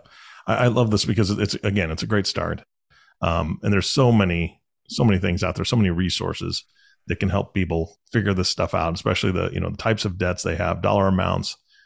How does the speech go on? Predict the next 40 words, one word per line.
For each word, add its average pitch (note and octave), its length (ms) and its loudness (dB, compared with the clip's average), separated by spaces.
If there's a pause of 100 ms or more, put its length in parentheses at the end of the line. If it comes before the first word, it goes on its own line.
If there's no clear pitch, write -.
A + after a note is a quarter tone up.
(140)
Um, F2 340 0
I G2+ 140 0
would F#2+ 100 2
even F2+ 180 2
encourage F2+ 680 -2 (140)
the, F2+ 260 -2 (280)
with B2 280 2
the F#2+ 80 0
type - 380 -2
of G#2 140 -2
debt G#2+ 200 2
that - 160 -2
you G#2 80 2
have, A2 400 0 (260)
um, G2 380 -2 (680)
Corey, G#2+ 200 4
wouldn't G2+ 180 4
you G#2+ 60 2
think G2 220 2
that G#2 100 4
would F#2+ 120 0
be F2+ 120 2
probably F#2+ 300 0
a F2+ 40 -2
good F#2+ 120 0
idea F#2 260 0
to, E2+ 160 -4 (440)
to F#2 280 0 (220)
figure G#2+ 320 4
out F#2 160 2
or F2 80 2
make C3+ 280 4
sure C#3 220 2
you A#2 220 2
know A2 280 2
what G#2+ 140 -2
the E2+ 80 -8
percentage F#2 440 -4
rate E2 180 -4
is, - 300 -10